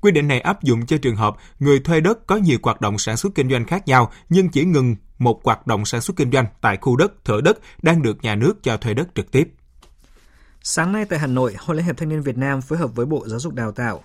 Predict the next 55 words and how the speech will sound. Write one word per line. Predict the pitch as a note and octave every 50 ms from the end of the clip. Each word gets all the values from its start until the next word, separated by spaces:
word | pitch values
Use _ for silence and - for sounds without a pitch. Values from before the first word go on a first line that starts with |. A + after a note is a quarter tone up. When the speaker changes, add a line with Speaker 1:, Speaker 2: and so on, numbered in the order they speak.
| _ -
Speaker 2:
Ủy | C3+ A#2
ban | B2 C#3+ D3
Dân | D3 D#3+ D3+
tộc | C#3+ A#2 G2+ -
và | - A2+ A#2
Tập | G#2+ B2 A#2
đoàn | A#2 A2 G#2+
Thiên | - C#3+ C#3+
Long | C#3+ C#3+ C#3 C3 B2 - - - - - _
tổ | - C3
chức | - - G3+
họp | F#3 C3
báo | C3 B2 A#2 A#2 C3
chương | B2+ - D#3
trình | C#3 - D3+ C3 A#2 A2 G2+
Chia | - - D3+
sẻ | C#3+ - - C3 G#2+
cùng | - - A#2+ A2
thầy | A#2+ A2+
cô | G#2+ - C3+ C3+ B2+
năm | B2+ C3 C3
nay. | C3 B2+ B2+ A#2+ - _ _ _ _ - - _ -
Đây | - E3+ G3
là | F3+
hoạt | D#3 D#3+ D3
động | C#3+ C3 C3
thiết | G3 G#3 -
thực | G#3 E3 B2+ - - -
để | - B2+ A2+ G2+
triển | - - - A#2+ G#2
khai | G2 - C#3 C3 B2 B2
phong | B2 - C3+ B2+
trào | A#2+ - B2+ A#2 A2 G#2+
Tôi | G2+ - C3+ C3
yêu | C3+ C3 B2
Tổ | - A2+
quốc | G#2 - D#3 D#3+
tôi | - D3+ C#3 C3+ B2+ B2 - - - _ -
và | B2+ C#3 C#3
chào | C3 - D#3+ D3+
mừng | D3 D3+ C3
kỷ | - C3
niệm | B2+ C3 A2 B2
Ngày | B2+
Nhà | B2+ B2
giáo | A2+ A#2+ B2+
Việt | D3+ E3+ C#3 B2
Nam | C3 C3 B2+
hai | C3 D3+ C3+
mươi | C3+ C3
tháng | B2+ C3+ C3+
mười | D3+ C#3+
một | B2+ A2+ - -
hàng | - - G#2 G#2
năm. | A2+ A#2 A2